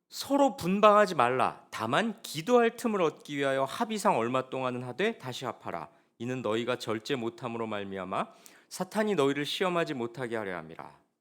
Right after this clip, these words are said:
부부가 분방할 수 있는 경우는 기도하기 위해서라고 합니다.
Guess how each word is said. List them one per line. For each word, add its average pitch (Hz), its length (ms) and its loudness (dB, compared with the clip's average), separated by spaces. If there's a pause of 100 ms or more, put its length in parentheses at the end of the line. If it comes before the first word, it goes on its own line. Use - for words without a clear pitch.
(640)
부부가 226 600 6
분방할 226 560 6
수 214 180 -6
있는 165 300 -2
경우는 147 520 0 (680)
기도하기 196 720 4
위해서라고 107 680 -4
합니다. 78 440 -12